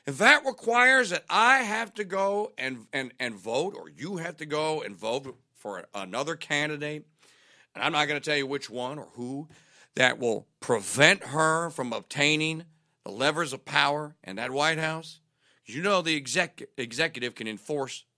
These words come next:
that law right there. Medicaid, Medicaid will start aborting babies, and you and I will pay for it.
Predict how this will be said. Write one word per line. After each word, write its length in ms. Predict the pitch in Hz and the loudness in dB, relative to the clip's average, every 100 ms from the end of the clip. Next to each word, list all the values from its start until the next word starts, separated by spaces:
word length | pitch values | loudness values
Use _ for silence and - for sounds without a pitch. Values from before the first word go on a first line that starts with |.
| 139 | -4
that 220 | 135 131 | -4 -2
law 240 | 127 110 101 | -2 0 0
right 220 | 110 107 | -2 -4
there. 220 | 101 78 _ _ _ _ _ | -6 -8 _ _ _ _ _
Medicaid, 540 | 117 160 175 156 170 135 | 2 4 2 -2 -10 -4
Medicaid 580 | 131 170 - 147 139 139 | -2 -2 -2 -2 -2 -4
will 80 | - | -10
start 380 | - 127 135 _ _ 98 | -6 -4 -4 _ _ -14
aborting 380 | 104 120 127 | -6 -6 -4
babies, 400 | 107 101 95 98 | -6 -6 -6 -10
and 80 | - | -12
you 160 | - 110 | -10 -8
and 100 | 117 | -6
I 120 | 107 | -6
will 100 | 110 | -8
pay 220 | 107 104 | -10 -14
for 240 | 87 - | -14 -16
it. 60 | - | -20